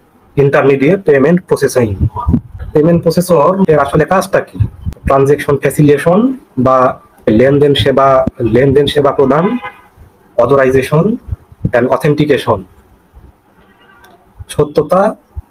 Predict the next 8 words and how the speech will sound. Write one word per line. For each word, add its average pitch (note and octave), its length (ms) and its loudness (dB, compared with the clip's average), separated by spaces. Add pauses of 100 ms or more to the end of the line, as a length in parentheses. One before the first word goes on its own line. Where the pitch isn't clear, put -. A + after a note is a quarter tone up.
(1000)
ও C#3 100 4
বিশুদ্ধতা C3+ 480 0
যাচাই, C3 300 2
যাচাইকরণ। C#3 560 0 (680)
তৃতীয়ত C3 400 0 (1000)
encryption C#3+ 600 0
and C#3 180 0
security, B2 500 0